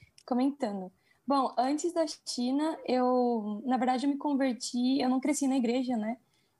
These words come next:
É, a minha avó era da igreja adventista, mas eu não, mas eu não, a minha mãe não era e nem eu. E eu fiz um, um intercâmbio quando eu tinha vinte e um anos, já faz um tempinho. E eu fui pra Irlanda. E eu fui estudar inglês, né?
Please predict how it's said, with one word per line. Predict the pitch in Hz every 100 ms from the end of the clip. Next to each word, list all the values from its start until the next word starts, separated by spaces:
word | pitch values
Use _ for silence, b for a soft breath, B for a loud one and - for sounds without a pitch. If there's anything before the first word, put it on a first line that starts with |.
| _
É, | 214 214 208 196 190 196
a | 214
minha | 240 247
avó | 208 247
era | 277 226 208
da | 185
igreja | 202 214 196
adventista, | 190 208 226 226 220
mas | 208
eu | 208
não, | 202 208 208 202 220 214
mas | 214
eu | 214
não, | 214 220
a |
minha | 220 214
mãe | 226
não | 247 220
era | 220
e | 214
nem | 208 214 214
eu. | 220 311 _ b b b b -
E | 233 233 226
eu | 240
fiz | 254 240
um, | 269 277 277 269
um | 262
intercâmbio | 247 294 294 247 262 339
quando | 320 254
eu | 240
tinha | 247 220
vinte | 226 226
e | 240
um |
anos, | 220 269 269
já | 240
faz | - 226
um | 214
tempinho. | 226 214 240 403 _ _ _ b b _ -
E | 240
eu | 247
fui | 277
pra | 285 302
Irlanda. | 320 269 247 208 202 _ _ _ _ -
E | 233 233 226
eu | 220
fui | 247
estudar | 233 240
inglês, | 302 262 269 294 240
né? | 226 240 254 226